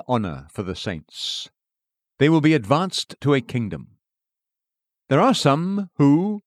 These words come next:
aspiring after earthly greatness,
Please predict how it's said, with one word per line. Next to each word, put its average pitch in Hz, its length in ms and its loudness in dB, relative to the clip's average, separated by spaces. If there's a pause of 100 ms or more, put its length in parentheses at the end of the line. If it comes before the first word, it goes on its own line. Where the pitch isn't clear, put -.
aspiring 127 580 0
after 117 340 0
earthly 110 440 0
greatness, 92 680 -2